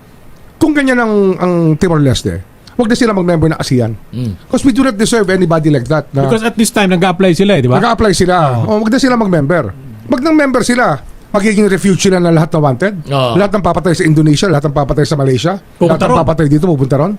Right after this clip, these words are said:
Speaker 3: Oo.
Speaker 1: Tapos, protektahan nila
Speaker 3: Oo.
Speaker 1: pag mayaman.
Speaker 2: Mm.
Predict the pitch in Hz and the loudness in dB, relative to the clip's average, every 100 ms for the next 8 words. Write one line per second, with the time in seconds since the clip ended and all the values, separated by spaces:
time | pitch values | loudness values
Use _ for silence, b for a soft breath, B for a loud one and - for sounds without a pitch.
0 | - 151 131 104 127 143 160 143 - - | -8 -8 -6 -4 -2 0 -2 -8 -12 -18
1 | - - 170 175 160 160 151 135 165 208 | -14 -4 -2 -2 -2 0 0 0 -2 -4
2 | 156 127 104 143 160 151 143 196 233 127 | -6 -6 -4 0 0 2 0 -2 -6 -8
3 | 113 | -8